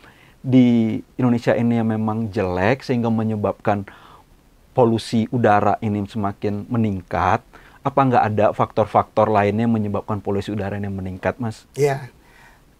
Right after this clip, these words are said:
Speaker 2: Jadi memang sebenarnya kalau kita cerita polusi udara, itu adalah percampuran ya, dari banyak hal. Em, tapi bottom line, intinya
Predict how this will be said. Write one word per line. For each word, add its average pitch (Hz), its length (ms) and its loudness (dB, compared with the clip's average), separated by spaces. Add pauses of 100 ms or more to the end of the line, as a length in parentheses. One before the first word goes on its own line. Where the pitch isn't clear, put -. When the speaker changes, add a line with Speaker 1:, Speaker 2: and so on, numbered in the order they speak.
(100)
Speaker 2:
Jadi 131 160 0
memang 175 640 0 (480)
sebenarnya 147 640 -2
kalau 135 180 0
kita 131 240 -4
cerita 120 300 -8
polusi 120 320 -10
udara, 117 640 -10 (960)
itu 120 160 -8
adalah 139 240 -2
percampuran 131 800 -6
ya, 98 160 -14 (560)
dari 143 240 0
banyak 165 320 2
hal. 113 240 -4 (460)
Em, 107 400 -12 (420)
tapi 165 400 0
bottom 135 400 -2
line, 165 480 -2 (880)
intinya 135 720 -4